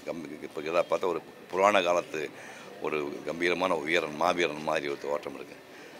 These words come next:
அப்படி ஒரு வாழ்ந்த மனிதர். இன்னைக்கு வந்து ஒரு குழந்தை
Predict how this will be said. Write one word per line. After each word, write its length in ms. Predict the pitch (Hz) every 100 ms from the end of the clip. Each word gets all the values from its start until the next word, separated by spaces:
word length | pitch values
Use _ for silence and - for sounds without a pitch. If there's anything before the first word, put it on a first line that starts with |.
| -
அப்படி 220 | - 82
ஒரு 80 | 78
வாழ்ந்த 280 | 73 90 85
மனிதர். 300 | 80 76 90 - - - - - - - - - - -
இன்னைக்கு 320 | 85 73 80
வந்து 340 | 82 78 76
ஒரு 140 | 73 71
குழந்தை 320 | 80 78